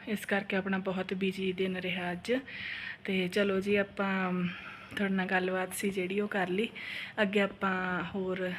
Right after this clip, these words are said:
ਸੋਹਣੇ ਸੋਹਣੇ ਵੀਡੀਓ ਲੈ ਕੇ ਆਵਾਂਗੇ। ਤੁਸੀਂ ਆਪਣੇ ਚੈਨਲ ਨਾਲ ਜੁੜੇ ਰਹੋ। ਜੇ ਤੁਸੀਂ ਆਪਣੇ ਚੈਨਲ ਨੂੰ ਸਬਸਕ੍ਰਾਈਬ ਨਹੀਂ ਕੀਤਾ, ਜ਼ਰੂਰ ਪਲੀਜ਼ ਸਬਸਕ੍ਰਾਈਬ ਕਰਿਓ ਜੀ। ਤੇ ਆਪਾਂ ਨੂੰ ਤੁਹਾਡੇ ਸਾਥ ਦੀ ਬਹੁਤ ਜ਼ਿਆਦਾ ਲੋੜ ਹੈ ਜੀ, ਹੈ ਨਾ।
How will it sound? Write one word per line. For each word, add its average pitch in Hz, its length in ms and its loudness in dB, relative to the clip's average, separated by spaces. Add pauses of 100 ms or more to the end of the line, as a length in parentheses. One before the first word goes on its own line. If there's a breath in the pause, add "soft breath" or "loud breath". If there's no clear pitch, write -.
ਸੋਹਣੇ 196 200 0
ਸੋਹਣੇ 208 260 2
ਵੀਡੀਓ 196 300 2
ਲੈ 202 160 0
ਕੇ 202 140 -4
ਆਵਾਂਗੇ। 190 360 -2
ਤੁਸੀਂ 208 320 0
ਆਪਣੇ 190 280 -4
ਚੈਨਲ 180 360 -2
ਨਾਲ 185 200 -2
ਜੁੜੇ 185 300 2
ਰਹੋ। 190 220 0
ਜੇ 208 300 4 (540 loud breath)
ਤੁਸੀਂ 214 240 4
ਆਪਣੇ 196 240 2
ਚੈਨਲ 190 280 2
ਨੂੰ 190 100 0
ਸਬਸਕ੍ਰਾਈਬ 190 540 0
ਨਹੀਂ 190 100 -2
ਕੀਤਾ, 190 300 0
ਜ਼ਰੂਰ 208 360 2
ਪਲੀਜ਼ 214 340 0
ਸਬਸਕ੍ਰਾਈਬ 190 640 -2
ਕਰਿਓ 190 300 0
ਜੀ। 202 220 -2 (600 loud breath)
ਤੇ 190 360 0 (140)
ਆਪਾਂ 208 320 2
ਨੂੰ 196 120 2
ਤੁਹਾਡੇ 190 240 0
ਸਾਥ 190 280 2
ਦੀ 185 140 0 (160)
ਬਹੁਤ 185 360 -2
ਜ਼ਿਆਦਾ 180 300 0
ਲੋੜ 170 300 -2
ਹੈ 151 140 -2
ਜੀ, 165 160 -4
ਹੈ 190 80 -4
ਨਾ। 226 180 -4